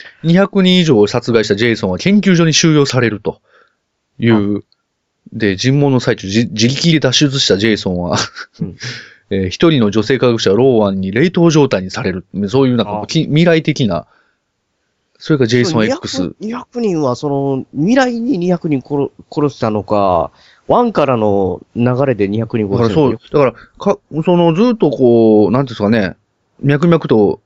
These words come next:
Speaker 1: 流れていったこのジェイソンの歴史の中で二百人以上殺してたと。
Speaker 2: うん。
Speaker 1: で、研究所に収容されてたと。
Speaker 2: あ、そういうことか。
Speaker 1: で、冷凍保存されて、みたいな。それ、あ、
Speaker 2: お。
Speaker 1: ちょ、これすごい。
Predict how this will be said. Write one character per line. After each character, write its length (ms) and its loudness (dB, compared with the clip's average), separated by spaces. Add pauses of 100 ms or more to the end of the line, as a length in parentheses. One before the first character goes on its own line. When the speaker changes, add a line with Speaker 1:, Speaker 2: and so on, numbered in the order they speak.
(120)
Speaker 1:
流 280 2
れ 80 0
て 100 0
い 60 4
っ 40 -6
た 140 -4
こ 160 -2
の 140 0
ジ 100 0
ェ 60 2
イ 40 -2
ソ 100 -2
ン 40 0
の 80 -2
歴 220 -2
史 100 0
の 80 2
中 60 2
で 100 2
二 100 4
百 220 0
人 120 4
以 80 4
上 200 2
殺 240 0
し 80 -4
て 100 -10
た 160 -6
と。 200 -4 (240)
Speaker 2:
う 60 -4
ん。 440 -2
Speaker 1:
で、 320 2
研 220 0
究 160 2
所 80 2
に 80 2
収 180 4
容 120 4
さ 140 -2
れ 80 -2
て 100 -8
た 100 -6
と。 180 -8 (520)
Speaker 2:
あ、 280 -16
そ 180 -8
う 20 -4
い 20 -4
う 20 -4
こ 140 -18
と 100 -20
か。 320 -20
Speaker 1:
で、 260 4
冷 220 4
凍 120 0
保 100 2
存 180 -2
さ 220 -2
れ 100 -2
て、 380 0
み 120 -4
た 120 -2
い 40 -4
な。 200 -6 (1080)
そ 160 2
れ、 180 2
あ、 80 -2
Speaker 2:
お。 40 0
Speaker 1:
ち 80 -4
ょ、 40 -8
こ 260 -4
れ 60 2
す 140 0
ご 120 4
い。 40 -2